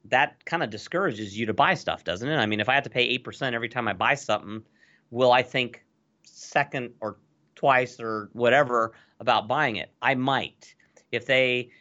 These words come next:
uh, if they create a, put a luxury tax on, say, a boat, now it's twenty percent to buy a boat. Well, if that happens, then will people buy less boats?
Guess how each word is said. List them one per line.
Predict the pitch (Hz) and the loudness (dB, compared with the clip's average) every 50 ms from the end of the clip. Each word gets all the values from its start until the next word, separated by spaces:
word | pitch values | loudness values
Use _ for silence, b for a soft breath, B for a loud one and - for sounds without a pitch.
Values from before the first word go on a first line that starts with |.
| b b b b b b b - | b b b b b b b -6
uh, | - 107 110 110 107 110 110 | -2 0 2 2 2 2 0
if | 110 | 0
they | - 139 135 135 127 | 2 2 2 2 0
create | - - - 151 135 | -2 0 2 2 4
a, | 131 127 127 95 110 - - | 4 4 2 2 -2 -6 -4
put | - 151 | -2 0
a | 139 131 | 2 2
luxury | 123 123 131 143 147 - - 147 131 117 | 4 4 4 4 4 2 -2 -2 -2 -2
tax | 110 - 117 107 104 104 - - | 0 0 2 2 2 0 0 -4
on, | 113 107 107 | -6 -4 -6
say, | 107 - 120 110 104 | -4 -2 0 0 0
a | 101 | 0
boat, | 98 95 135 139 123 92 - - - - - - | 2 4 4 4 4 2 -2 -6 -16 -20 -18 -10
now | 101 110 117 120 117 | -6 -2 0 0 0
it's | 110 - | -2 -4
twenty | - - - 139 135 127 | -6 -6 -4 -2 -2 -2
percent | - 123 - - 135 123 123 120 - _ | -4 -6 -4 -2 -2 -2 -2 -4 -8 _
to | - 113 | -4 2
buy | 110 120 107 101 | 4 4 6 6
a | |
boat. | 92 95 95 82 69 - - _ _ - | 4 2 0 -2 -2 -6 -10 _ _ -4
Well, | - 107 101 | 0 0 0
if | 101 101 | 0 0
that | - 127 143 147 | 2 2 2 2
happens, | 131 127 117 113 - - 117 113 107 | 2 0 0 0 -2 -4 -6 -6 -6
then | 113 113 113 113 110 | -4 -4 -4 -2 -2
will | 110 113 113 | -4 -4 -4
people | - 135 135 127 127 113 | -4 -4 -4 -2 -2 0
buy | 110 120 113 117 | 2 4 4 4
less | 113 104 110 120 123 - | 4 2 0 -2 -2 0
boats? | - - 147 160 175 170 - - | 2 4 4 4 2 0 -6 -16